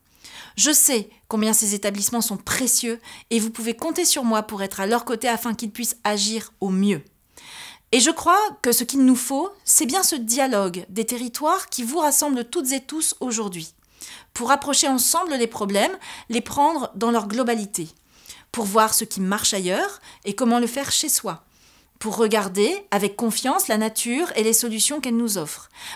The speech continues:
Bref, pour déployer les outils qui transforment la gestion de l'eau, pour le territoire, pour les habitants, pour les acteurs économiques, pour les agriculteurs,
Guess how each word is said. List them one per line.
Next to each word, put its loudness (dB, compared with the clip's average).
Bref, 2
pour -6
déployer 0
les 0
outils -2
qui -10
transforment -2
la -2
gestion -2
de -4
l'eau, 0
pour -4
le 0
territoire, -4
pour 0
les 0
habitants, -4
pour -2
les 0
acteurs -4
économiques, -6
pour -4
les -2
agriculteurs, -8